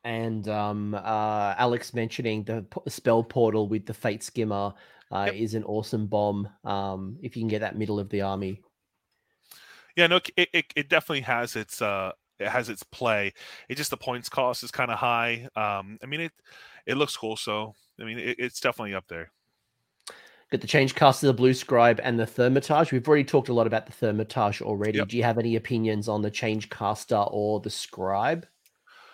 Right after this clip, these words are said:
Speaker 2: Sad about the Changecaster losing the machine gun, but I do like the Changecaster's spell. Minus one to save rolls is huge. I wouldn't, I, I've, I've taken it in one of my lists,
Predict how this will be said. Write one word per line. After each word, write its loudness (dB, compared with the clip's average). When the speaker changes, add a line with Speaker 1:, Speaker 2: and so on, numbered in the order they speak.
Speaker 2:
Sad 10
about 6
the -6
Changecaster 2
losing -8
the -8
machine -6
gun, -4
but 2
I 6
do -2
like 2
the -6
Changecaster's -2
spell. 2
Minus -2
one -4
to -6
save -2
rolls -2
is -4
huge. -4
I 4
wouldn't, 2
I, 12
I've, 6
I've 8
taken 4
it 2
in -4
one 2
of -2
my 4
lists, -2